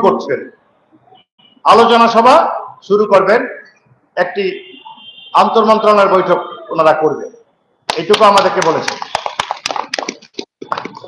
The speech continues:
যেহেতু আমরা আজকে শনিবার, গতকাল শুক্রবার,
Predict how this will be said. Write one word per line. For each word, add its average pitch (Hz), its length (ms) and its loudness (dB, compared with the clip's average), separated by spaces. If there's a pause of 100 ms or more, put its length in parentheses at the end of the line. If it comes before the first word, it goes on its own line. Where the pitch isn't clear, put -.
(760)
যেহেতু 233 280 4 (200)
আমরা 226 200 6 (340)
আজকে 214 260 0 (1040)
শনিবার, 202 360 6 (280)
গতকাল 202 340 4 (160)
শুক্রবার, 196 380 4